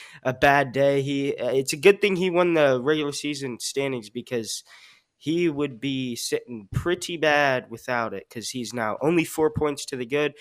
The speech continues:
But a dramatic race. I thought the racing itself was really good, but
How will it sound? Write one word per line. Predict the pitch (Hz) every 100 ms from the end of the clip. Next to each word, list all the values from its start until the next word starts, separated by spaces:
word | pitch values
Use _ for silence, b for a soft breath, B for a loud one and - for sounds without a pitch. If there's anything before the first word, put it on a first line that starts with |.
| B B _
But | 147 143 131 123
a | 151 143 131 - -
dramatic | 160 156 160 175 185 151
race. | 160 175 -
I | 135 208
thought | 226 - 208 202 147 139
the | 143
racing | 127 156 151 180 165
itself | - - 139 135 147 -
was | 131 113 - 107
really | 117 180 190 165
good, | 113 127 139 156 151
but | 120